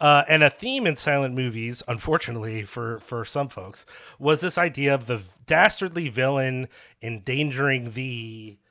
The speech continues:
purity, the character, the wh-, however, whatever,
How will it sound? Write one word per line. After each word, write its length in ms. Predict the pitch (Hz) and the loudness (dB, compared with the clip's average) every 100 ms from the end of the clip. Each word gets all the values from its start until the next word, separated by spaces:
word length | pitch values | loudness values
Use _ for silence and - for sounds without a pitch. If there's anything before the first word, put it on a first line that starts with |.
| _ _ _ _ _ - | _ _ _ _ _ -12
purity, 880 | - 151 165 170 160 156 160 156 156 | -6 -2 2 4 4 2 0 -2 -4
the 240 | 120 110 - | -4 -8 -8
character, 840 | - 156 151 - - 139 135 131 | -4 -2 0 -2 -6 -6 -4 -4
the 360 | 120 110 104 101 - | -6 -8 -6 -8 -10
wh-, 160 | 131 | -6
however, 600 | - 190 233 190 170 139 - - - _ | 4 6 6 6 4 2 -2 -20 -20 _
whatever, 560 | 131 208 190 165 151 | 0 2 2 0 -2